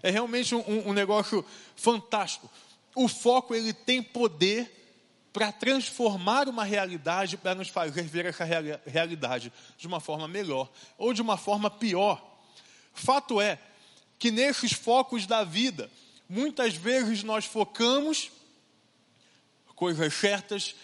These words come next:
e nós focamos coisas erradas. Repare que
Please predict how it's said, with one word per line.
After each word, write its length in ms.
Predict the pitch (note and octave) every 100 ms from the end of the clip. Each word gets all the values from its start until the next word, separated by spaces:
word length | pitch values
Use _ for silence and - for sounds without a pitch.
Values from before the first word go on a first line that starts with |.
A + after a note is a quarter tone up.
| -
e 80 | E3+
nós 220 | F3 F3
focamos 540 | - E3 F3 F3 E3 -
coisas 560 | - E3+ D#3 D3 C#3+ -
erradas. 640 | D3+ - B2 C3 A2 G#2 - _ - _ _ _ _ _ _ _ _ _ _ _
Repare 440 | - E3 G3 G#3 G3+
que 460 | - G3 D3 -